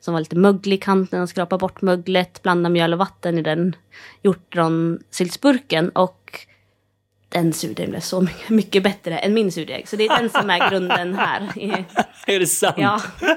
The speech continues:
Speaker 1: så, så störigt, men, eh, det är det. Ehm, så det är så många sådana små avstamp på vägen.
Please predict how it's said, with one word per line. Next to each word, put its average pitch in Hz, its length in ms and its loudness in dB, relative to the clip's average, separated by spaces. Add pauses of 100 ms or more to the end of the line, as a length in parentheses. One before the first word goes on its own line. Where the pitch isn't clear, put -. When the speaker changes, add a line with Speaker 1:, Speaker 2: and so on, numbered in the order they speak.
Speaker 1:
så, - 160 -4 (360)
så 262 180 0
störigt, 220 680 -2
men, 220 180 0
eh, 202 380 -4
det 208 100 -2
är 165 100 -2
det. 202 220 -6 (2500)
Ehm, 185 640 -2
så 214 120 -6
det 214 80 -4
är 226 80 -2
så 226 100 -6
många 240 420 -2
sådana 185 360 -2
små 170 260 -2
avstamp 185 680 0
på 175 160 -6
vägen. 175 640 -2